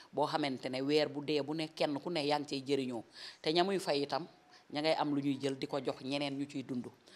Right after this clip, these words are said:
Kon loolu rek dafa baax ci Sénégal, benn. Ki nga xam ne fa laa jóge tam muy El Hadj Ndiaye, muy nit ku baax, koo xamante ne moom it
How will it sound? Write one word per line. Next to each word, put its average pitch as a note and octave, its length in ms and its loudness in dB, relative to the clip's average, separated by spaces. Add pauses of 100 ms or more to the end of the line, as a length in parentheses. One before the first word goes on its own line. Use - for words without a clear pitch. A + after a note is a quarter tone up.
(180)
Kon D3+ 140 2
loolu E3+ 280 4
rek C#3+ 220 -2
dafa D3 200 -4
baax D#3 280 0 (120)
ci - 280 -6 (520)
Sénégal, A#2 520 -2
benn. A#2+ 300 4 (1000)
Ki A#3 80 2
nga B3 100 10
xam A3+ 160 6
ne F3+ 80 6
fa F#3 120 6
laa E3 140 12
jóge D3 300 2
tam C#3+ 140 2 (100)
muy F3 160 4
El D#3 140 6
Hadj B2 180 4
Ndiaye, A#2+ 260 -4 (160)
muy G3+ 140 -4
nit F#3+ 160 -2
ku D3+ 100 -4
baax, C3+ 240 2 (1080)
koo F3 120 6
xamante D#3+ 400 6
ne D3 80 4
moom D3 260 4
it - 220 -6